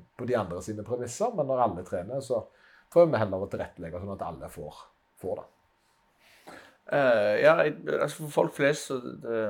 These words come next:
Speaker 2: eh, tenker jeg det, det må jo være greit, og hvis trening er det som gjør at du føler du har fri, og at hvis det er med å minske stress, så tenker jeg jo at, eh, OK, trening er kanskje en god idé.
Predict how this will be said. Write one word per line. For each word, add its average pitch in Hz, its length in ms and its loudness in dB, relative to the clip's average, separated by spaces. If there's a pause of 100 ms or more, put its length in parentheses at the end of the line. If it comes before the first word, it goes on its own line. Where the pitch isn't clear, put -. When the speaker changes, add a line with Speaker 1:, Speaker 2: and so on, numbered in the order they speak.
(240)
Speaker 2:
eh, 101 220 -6
tenker 117 300 -4
jeg 127 40 -4
det, 123 120 -2 (640)
det 143 80 -4
må 143 180 6
jo 151 100 4
være 127 160 6
greit, 127 460 0 (140)
og 127 300 0
hvis - 360 -4 (160)
trening 139 580 0
er 120 140 0
det 117 220 2
som 107 420 -6
gjør 107 260 -2
at 107 120 -12
du 117 120 -6
føler 95 320 -6
du 104 80 -6
har 98 180 -4
fri, 131 380 -4 (320)
og 104 100 -2
at 107 160 -10
hvis 107 240 -8
det 107 180 2
er 113 40 4
med 107 240 -2
å 101 60 -4
minske 98 380 -10
stress, 139 340 -2 (240)
så 127 140 -2
tenker 110 280 -4
jeg 104 80 -2
jo 98 100 -2
at, 95 200 -8
eh, 90 160 -4 (160)
OK, 104 160 -6 (340)
trening 101 320 -6
er 101 160 -6
kanskje 92 400 -8
en 92 100 -10
god 95 220 -8
idé. 120 320 2